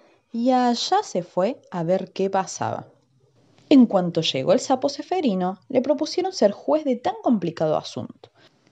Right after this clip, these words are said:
"¿Le parece justo, señor sapo Ceferino, que me cierren la escuela porque la aritmética y la historia dicen que no puede haber un enanito y siete Blancanieves?",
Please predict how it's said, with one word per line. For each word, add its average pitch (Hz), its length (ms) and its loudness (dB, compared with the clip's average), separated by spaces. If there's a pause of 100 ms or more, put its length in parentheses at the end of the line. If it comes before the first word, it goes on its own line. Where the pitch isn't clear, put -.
(100)
"¿Le 254 140 4
parece 330 400 4
justo, 339 480 4
señor 240 320 2
sapo 262 280 4
Ceferino, 233 760 2 (340)
que 285 100 0
me 269 100 6
cierren 320 440 4
la 180 60 -2
escuela 247 500 4
porque 190 260 -2
la 180 100 2
aritmética 175 680 4
y 127 60 0
la 165 60 -4
historia 226 520 2
dicen 220 360 0
que 185 120 -6
no 262 200 4
puede 262 260 2
haber 214 260 0
un 220 100 2
enanito 180 560 0
y 165 80 -6
siete 202 300 -2
Blancanieves?", 175 920 -6